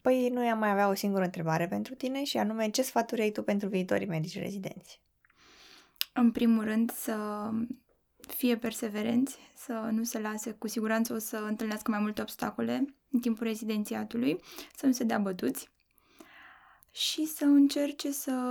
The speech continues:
Speaker 2: schimbe cât mai multe centre universitare, să lucreze cu cât, uh, mai mulți medici pentru a-și forma un stil propriu, pentru că de la fiecare avem ceva de învățat și, de ce nu, să aplice pentru stagii în, uh, străinătate.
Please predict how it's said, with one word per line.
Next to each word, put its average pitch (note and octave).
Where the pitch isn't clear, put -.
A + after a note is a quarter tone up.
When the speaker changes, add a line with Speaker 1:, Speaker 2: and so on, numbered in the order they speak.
Speaker 2:
schimbe C4+
cât C4
mai B3+
multe A#3+
centre A#3+
universitare, A3+
să -
lucreze C4
cu C4
cât, B3
uh, A#3+
mai A3+
mulți A3
medici G#3
pentru A#3
a-și A3+
forma A3+
un A3+
stil B3
propriu, A3+
pentru C4
că C#4
de B3+
la C4
fiecare C4
avem G3+
ceva G3+
de G3+
învățat G3+
și, -
de A3+
ce A#3
nu, C#4
să -
aplice D4+
pentru C#4+
stagii C#4+
în, C#4
uh, C#4+
străinătate. C4